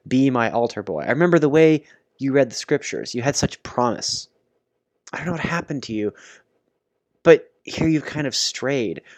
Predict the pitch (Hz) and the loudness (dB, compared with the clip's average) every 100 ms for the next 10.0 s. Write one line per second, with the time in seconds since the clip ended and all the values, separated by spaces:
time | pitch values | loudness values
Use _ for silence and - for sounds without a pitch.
0 | _ - 160 208 214 - 170 - 139 147 | _ -2 0 0 0 -2 -4 -2 -4 0
1 | 135 120 127 151 165 - - 160 170 - | 0 0 -2 -2 -4 -10 0 6 6 6
2 | _ _ _ - 151 196 185 165 151 131 | _ _ _ -4 0 2 4 4 4 2
3 | - - 151 - 117 113 - 165 147 127 | 2 4 4 4 -4 -4 -4 -2 2 4
4 | 120 107 110 - - 101 - - 139 120 | 4 2 0 -2 -4 -6 -6 -4 0 0
5 | 92 - - - - 147 143 147 120 123 | -2 -10 -20 -14 2 4 6 4 2 4
6 | 135 120 107 90 85 - - 175 190 - | 6 6 4 0 -4 -4 -4 -2 -2 -2
7 | 160 - 160 135 147 143 127 113 117 135 | -4 2 4 6 4 2 -2 -2 2 2
8 | 120 113 113 123 117 110 107 - - _ | 2 -2 -4 -4 -4 -4 -6 -12 -20 _
9 | - 123 139 160 147 139 131 123 120 113 | -4 -4 -2 -2 2 2 4 2 -2 -6